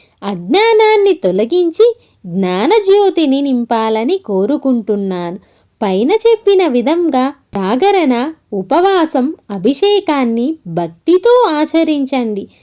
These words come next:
మీకు ఈ వీడియోలోని విషయాలు నచ్చినట్లయితే లైక్ చేయండి మరియు మీ మిత్రులకు షేర్ చేయండి.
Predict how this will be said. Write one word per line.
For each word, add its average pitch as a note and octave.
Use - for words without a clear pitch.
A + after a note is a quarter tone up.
మీకు G#4+
ఈ F4
వీడియోలోని C#4
విషయాలు F4
నచ్చినట్లయితే E4+
లైక్ G#3
చేయండి A#3
మరియు C#4
మీ D4+
మిత్రులకు E4+
షేర్ C4+
చేయండి. A#3